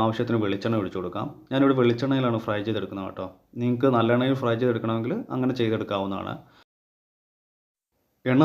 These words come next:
നന്നായിട്ട് ചൂടായതിനു ശേഷം മാരിനേറ്റ് ചെയ്ത് വെച്ചിരിക്കുന്ന മീൻ കുറേശ്ശെ ഇട്ട് ഇതുപോലെ നന്നായിട്ട് നിരത്തി ഇട്ട് കൊടുത്ത് തന്നെ ഫ്രൈ ചെയ്തെടുക്കണം കേട്ടോ. കൂടിക്കിടന്നാൽ കുറച്ച് ഫ്രൈ ആയും കുറച്ച് ഫ്രൈ ആകാതെയും കിടക്കും. ഇതുപോലെ പരമാവധി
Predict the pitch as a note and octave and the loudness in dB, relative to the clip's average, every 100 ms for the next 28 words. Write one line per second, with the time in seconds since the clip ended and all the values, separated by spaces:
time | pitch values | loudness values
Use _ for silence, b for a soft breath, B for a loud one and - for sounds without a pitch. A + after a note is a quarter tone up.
0 | C#3+ C3 C#3 C#3+ C#3 A#2+ A#2+ B2 B2+ A#2 | 6 6 4 4 4 4 6 4 2 -2
1 | A2 - C3+ - - b b C#3 C3+ C#3+ | -4 -4 -6 -10 -20 b b 0 2 2
2 | C#3+ C3+ B2+ A#2+ B2 B2 A2+ A2 B2+ A#2+ | 4 4 2 0 0 0 0 0 -2 -2
3 | A2 G#2+ B2 A2+ G#2+ A2+ - - _ A#2+ | -2 -2 -2 -4 -4 -6 -8 -18 _ 0
4 | A#2+ A#2+ A#2 A2 A#2 B2+ A2 A2+ A#2 C#3+ | 4 4 4 2 0 2 2 2 0 0
5 | A#2+ A2 - A2+ A2 A2 G2+ G#2 G#2+ F#2+ | 0 -2 -2 -2 -2 -2 -4 -2 -2 -4
6 | F#2 F#2+ F#2+ F#2+ - - B2 C#3 C#3 B2 | -6 -6 -8 -12 -10 0 2 4 2 2
7 | A#2+ B2 A2+ A2 C3 B2 G#2+ A2 G#2 A2+ | 2 0 -2 -2 -4 0 0 0 -2 -4
8 | - A2 G#2+ A#2 G#2+ G#2 A2 G2+ G2+ G2 | -6 -8 -4 -4 -4 -2 0 0 -2 -2
9 | F2+ F2+ - - b b b b b B2 | -4 -6 -10 -12 b b b b b 0
10 | A#2+ B2+ B2 A2+ A2 A2+ | 4 4 4 2 2 2